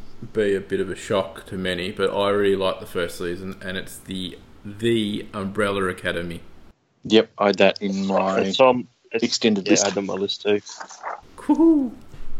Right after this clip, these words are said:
Speaker 1: Um,
Speaker 2: <laughs>
Speaker 1: yeah, I, I, I love the different take on the superhero, and I thought it was a different, which was good. It was well made, and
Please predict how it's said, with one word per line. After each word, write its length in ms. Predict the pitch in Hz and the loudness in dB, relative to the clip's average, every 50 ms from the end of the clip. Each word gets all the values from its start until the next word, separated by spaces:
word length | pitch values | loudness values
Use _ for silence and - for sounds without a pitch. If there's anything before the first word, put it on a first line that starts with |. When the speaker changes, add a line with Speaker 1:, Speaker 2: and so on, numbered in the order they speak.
| - - | 2 4
Speaker 1:
Um, 280 | 127 127 117 110 113 107 135 127 | 6 8 8 6 6 4 4 6
Speaker 2:
<laughs> 280 | - 143 - - 143 - - - - - - - - - - - - - - - - - - - | 6 4 6 4 2 2 0 -6 -12 -14 -14 -16 -18 -16 -16 -16 -14 -14 -14 -14 -14 -16 -12 -2
Speaker 1:
yeah, 300 | - 120 113 113 107 104 - | 4 6 6 8 6 6 4
I, 380 | 120 113 110 107 - 117 113 110 | 2 2 2 2 2 2 2 2
I, 140 | 107 - - - - - - - - - - - | 2 0 -6 -6 -6 -4 -4 -4 -4 -4 -4 -2
I 60 | 113 | 0
love 360 | 104 101 104 107 110 107 - | 2 2 4 4 4 2 2
the 80 | 107 98 | 0 -2
different 300 | 104 104 92 107 95 - | -2 -2 -4 -4 -6 -4
take 260 | - 101 98 95 - | -2 -2 -2 0 -2
on 320 | 101 92 90 90 87 87 - - - - - - - - - - | -2 -4 -4 -4 -8 -10 -14 -16 -16 -16 -16 -16 -16 -18 -14 -14
the 80 | - - | -14 -6
superhero, 680 | - 107 95 90 92 98 95 101 95 95 92 95 95 | -2 -2 -2 -2 -2 0 2 4 4 4 4 4 2
and 80 | 92 92 | 2 0
I 40 | 92 | -2
thought 160 | - 98 95 | 0 0 0
it 40 | 82 | 0
was 120 | 87 95 95 | 0 -2 -4
a 60 | 95 - - - - - - - - - - - - - - - - | -6 -10 -14 -20 -20 -20 -20 -20 -20 -20 -20 -20 -20 -20 -18 -12 -2
different, 440 | - 113 101 - 110 104 101 - - | -2 -2 2 2 2 0 0 -2 -6
which 160 | 101 92 - | -8 -6 -4
was 120 | 98 90 | -6 -6
good. 220 | - - 101 101 98 | -2 2 2 4 4
It 60 | - | 2
was 160 | 101 95 87 | 0 -2 -4
well 220 | - 95 101 98 92 | -2 0 0 2 2
made, 440 | 95 95 92 92 92 92 90 - | 2 0 2 2 2 2 0 0
and 260 | 90 90 87 87 87 | -2 -4 -4 -6 -6